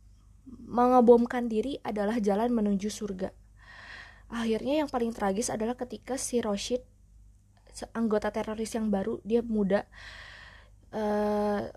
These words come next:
ketika diketahui bahwasanya dia punya keponakan perempuan, akhirnya keponakannya yang dikorbankan untuk, eh, bom bunuh diri di salah satu, eh,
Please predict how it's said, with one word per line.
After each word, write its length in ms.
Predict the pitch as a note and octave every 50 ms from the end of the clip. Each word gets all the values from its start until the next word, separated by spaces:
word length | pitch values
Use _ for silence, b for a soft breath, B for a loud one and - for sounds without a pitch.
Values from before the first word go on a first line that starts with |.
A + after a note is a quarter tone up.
| - - -
ketika 260 | A#3 - A3+ - C#4+
diketahui 480 | C#4 C#4+ C#4+ C#4 - A#3+ A3 A3 A3+ A3+
bahwasanya 480 | G#3+ G#3 G#3 G#3 A3+ - A#3+ A3+ A3+
dia 140 | G#3+ A3 G#3+
punya 180 | A#3 A3 A#3 -
keponakan 480 | - - A#3+ A#3 B3 - C4+ C#4 C4+
perempuan, 400 | C4+ B3+ A#3 A3 - A3+ A3+ A#3+
akhirnya 320 | B3 A#3+ A3+ G#3 A3 B3 B3+
keponakannya 880 | - - A3+ A3+ A3 G#3+ - G#3+ A3 A3 A3+ A#3 B3+ B3+ B3+ - -
yang 160 | - A3+ G#3+
dikorbankan 680 | G#3 - - G#3 G#3 G3 G3 F#3+ G3+ G3+ A3+ A#3+ C4 B3+ B B B B B B B B B B - -
untuk, 380 | A3+ A3 G#3 - C4 B3+ - - - - - - - - - - - - -
eh, 260 | - A3 A3 G#3+ G#3+ G#3 G3
bom 220 | G#3+ G#3+ G#3+ A3
bunuh 240 | G#3 A3 G#3 G#3+ G#3+
diri 320 | G3+ G3+ G3+ G#3+ B3+ - - - -
di 160 | - A3 A#3+ A#3+
salah 160 | - A#3+ A#3 A#3 - A3
satu, 320 | G#3+ - - - C4 C4+ C#4 - B B B B B B B B B B B B B B - - - - - A3
eh, 840 | G#3+ G#3 G#3 G3+ G3 G3 G3+ G3+ G3+ G3 G3 G3 G3+ G3+ G3+ F#3+